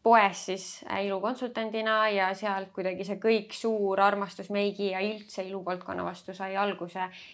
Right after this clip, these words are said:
Ja sealt see lihtsalt hakkas nagu veerema kuidagi nii, et ma jõudsin omadega Youtube'i ja siis sealt juba teemad läksid ka nagu laiemaks, aga, aga jah,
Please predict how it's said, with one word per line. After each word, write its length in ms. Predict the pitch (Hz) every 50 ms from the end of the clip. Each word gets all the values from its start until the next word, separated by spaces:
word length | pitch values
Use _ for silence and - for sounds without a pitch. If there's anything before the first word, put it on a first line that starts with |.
| - -
Ja 60 | 196
sealt 220 | 208 226 220 220
see 100 | - 214 214
lihtsalt 260 | 220 220 - - -
hakkas 300 | 208 214 208 214 202 208
nagu 160 | 196 180 196 190
veerema 500 | 220 220 208 190 185 175 175 175 180 180
kuidagi 340 | 180 180 170 175 170 175 175
nii, 240 | 180 180 180 175
et 100 | 170 170 -
ma 80 | 180
jõudsin 340 | 175 175 170 175 - 202 185
omadega 340 | 180 175 170 175 175 185 190
Youtube'i 840 | 254 320 339 339 339 - - 269 277 269 262 262 247 214 226 214 208
ja 100 | 196 196 196
siis 440 | 202 190 180 - - - - - - _
sealt 300 | - - 202 196 190 190
juba 160 | 180 175 185 180
teemad 340 | 202 202 196 185 175 - -
läksid 280 | 180 180 - 180 -
ka 100 | - 180 185
nagu 180 | 180 170 170 175
laiemaks, 520 | 185 190 190 185 180 175 175 180 - - 175
aga, 260 | 175 175 180 185 180 - - - - - - - - _ -
aga 280 | 180 190 185 190 190
jah, 200 | 190 202 208 202